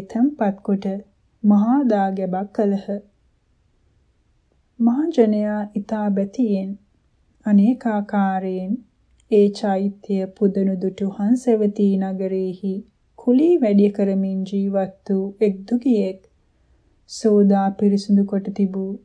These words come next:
තමාගේ උතුරු සළුව උණ ලීයක අග එල්වා කොඩියක් කොට චෛත්‍ය සමීපයෙහි පිහිටුවූයේය. එය සුළඟින් ලෙලදෙනු දැක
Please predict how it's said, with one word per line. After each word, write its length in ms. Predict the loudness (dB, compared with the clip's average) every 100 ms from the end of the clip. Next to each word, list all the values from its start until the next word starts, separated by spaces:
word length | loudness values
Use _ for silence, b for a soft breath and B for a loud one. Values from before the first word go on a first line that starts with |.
| _
තමාගේ 680 | -2 2 2 0 -4 -4 -4
උතුරු 380 | -4 -4 0 -2
සළුව 420 | -2 -4 -4 -4 -4 -6 _ _ _ _ _ _ _ _ _ _
උණ 180 | 0 0 2
ලීයක 480 | 0 2 0 0 -4 -8 -10 _
අග 220 | -2 -2
එල්වා 520 | -2 -2 -2 -2 -4 -6 -16 _ _ _ _ _
කොඩියක් 500 | -2 2 4 2 -2 -4
කොට 220 | -4 -4 -6
චෛත්‍ය 560 | -4 -4 -4 -2 -2
සමීපයෙහි 800 | 0 0 0 -2 -4 -4 -2 -4
පිහිටුවූයේය. 1200 | -2 -2 -4 -2 -2 -2 -6 -8 -10 -6 -4 -4 -6 _ _ _ _ _ _ _ _ _ _ _ _ _ _ _ _
එය 160 | 0 0
සුළඟින් 600 | 0 2 2 0 0 2
ලෙලදෙනු 560 | 2 0 0 2 2 2
දැක 240 | 0 -4